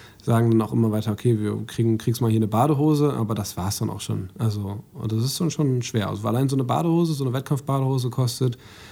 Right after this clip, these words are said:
circa dreihundert Euro und die ist dann nach vier, fünf Mal abgenutzt im besten, also wenn man die wirklich für gute Wettkämpfe anziehen möchte. Ähm,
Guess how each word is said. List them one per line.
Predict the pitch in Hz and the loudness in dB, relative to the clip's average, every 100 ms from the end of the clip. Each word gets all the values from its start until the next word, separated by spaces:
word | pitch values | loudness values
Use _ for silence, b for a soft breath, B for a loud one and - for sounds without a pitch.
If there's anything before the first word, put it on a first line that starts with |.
| B B | B B
circa | 139 127 | 0 2
dreihundert | 120 113 110 110 | 2 4 2 2
Euro | 117 143 190 | 0 0 0
und | 196 131 117 - 127 | 0 0 -2 -2 2
die | |
ist | 123 - | 2 2
dann | 123 | 0
nach | 117 | 0
vier, | - 127 | 0 0
fünf | 117 117 113 | 2 0 0
Mal | 110 | 0
abgenutzt | 113 151 170 - - - - - | 2 4 4 2 -8 -12 -16 0
im | 139 | 2
besten, | 135 135 - 139 | 2 0 0 2
also | 117 113 | 2 2
wenn | 110 | 2
man | 113 110 | 2 2
die | 110 | 0
wirklich | 117 113 - | -2 -2 -4
für | 110 | -2
gute | 117 120 113 | -2 0 -2
Wettkämpfe | - 113 - | 0 0 0
anziehen | 110 113 143 | -2 0 2
möchte. | 139 139 170 175 B B B B B - | 0 0 0 -2 B B B B B -2
Ähm, | 135 135 135 135 127 | 2 2 2 2 -2